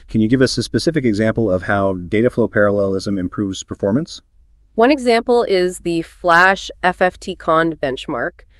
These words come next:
Speaker 2: which involves a complex convolution operation for long sequences. The S N forty L architecture is able to fuse the entire benchmark into a single kernel call,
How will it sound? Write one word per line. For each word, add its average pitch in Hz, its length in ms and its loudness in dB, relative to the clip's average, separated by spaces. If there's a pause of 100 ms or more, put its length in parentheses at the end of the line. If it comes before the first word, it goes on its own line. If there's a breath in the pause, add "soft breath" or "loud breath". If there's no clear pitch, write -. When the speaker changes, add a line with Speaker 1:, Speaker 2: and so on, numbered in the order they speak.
(140)
Speaker 2:
which 170 160 -4
involves 160 440 0
a 151 80 -6
complex 202 560 0
convolution 175 640 -4
operation 156 720 -2
for 151 180 -4
long 139 280 -2
sequences. - 800 -18 (840)
The 196 160 -4
S 247 180 4
N 285 120 0
forty 226 340 2
L 180 160 4
architecture 151 880 -4
is 165 280 -2
able 175 320 -2
to 175 160 -8
fuse 233 640 -8
the 156 180 -8
entire 240 560 0
benchmark 156 680 -6 (340)
into 170 240 -6
a 156 40 -2
single 208 440 0
kernel 196 420 0
call, - 460 -10